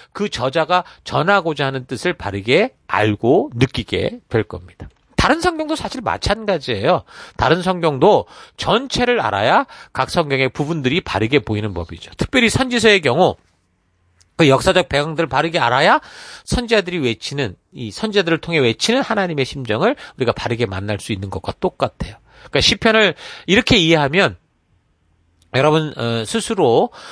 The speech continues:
삶의 현장에서 이 말씀을 읽으면서 깊은 하나님의 그 의도, 마음을 만날 수 있을 거라고 봅니다. 여러분, 그래서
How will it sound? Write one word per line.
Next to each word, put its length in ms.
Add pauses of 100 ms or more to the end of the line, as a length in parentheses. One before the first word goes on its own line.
(120)
삶의 320
현장에서 720
이 80
말씀을 420
읽으면서 360
깊은 440 (220)
하나님의 480
그 200
의도, 300
마음을 560
만날 380
수 120
있을 200
거라고 320
봅니다. 420 (220)
여러분, 160
그래서 180